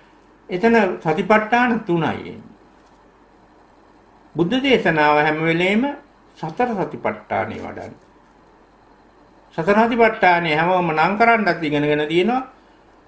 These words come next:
කායානුපස්සනාව, වේදනානුපස්සනාව, චිත්තානුපස්සනාව, ධම්මානුපස්සනාව. නමුත් ඒ අයම ටිකක් කල් භාවනා කරනකොට හදා ගන්නවා මේකේ හොඳම අනුපස්සනාව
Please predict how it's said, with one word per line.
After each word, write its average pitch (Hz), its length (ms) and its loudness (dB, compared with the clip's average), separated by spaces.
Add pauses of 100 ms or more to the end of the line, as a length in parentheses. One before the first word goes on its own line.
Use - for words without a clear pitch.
(420)
කායානුපස්සනාව, 156 1000 0
වේදනානුපස්සනාව, 156 1080 0
චිත්තානුපස්සනාව, 156 1080 0
ධම්මානුපස්සනාව. 175 1000 -4
නමුත් 202 320 -4 (800)
ඒ 226 220 4
අයම 240 280 4
ටිකක් 180 320 0
කල් 165 260 2
භාවනා 170 500 2
කරනකොට 160 440 0
හදා 143 280 4
ගන්නවා 147 320 0
මේකේ 175 300 -2
හොඳම 185 380 0
අනුපස්සනාව 156 920 0